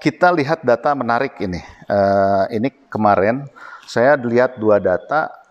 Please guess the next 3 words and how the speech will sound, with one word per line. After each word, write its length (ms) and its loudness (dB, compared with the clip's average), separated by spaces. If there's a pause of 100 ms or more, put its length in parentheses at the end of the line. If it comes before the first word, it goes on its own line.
(1160)
lihat 320 0
di 320 -2 (160)
Worldometer 880 -2